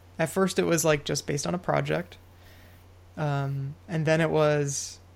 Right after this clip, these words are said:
an intern, where I was like, "All right, what if somebody's there for three months straight? Like, let's try that. Let's try having somebody there for three months, and if I can find a way to pay them every single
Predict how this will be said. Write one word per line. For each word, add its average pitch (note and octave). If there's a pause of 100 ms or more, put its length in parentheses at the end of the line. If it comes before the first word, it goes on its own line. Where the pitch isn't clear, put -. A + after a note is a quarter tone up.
an D#3+
intern, D#3 (760)
where D#3
I D3+
was C#3+
like, D3+
"All E3+
right, D#3+
what F#3
if -
somebody's F#3+
there D3+
for D3
three D3
months C#3
straight? - (1040)
Like, E2
let's B3+
try C4
that. -
Let's G#3
try B3
having F#3
somebody F3+
there C#3+
for D3+
three D#3
months, D#3+
and D#3
if D3+
I D#3
can G3
find D3+
a F3+
way E3+
to F3+
pay G3
them D#3
every D3
single D3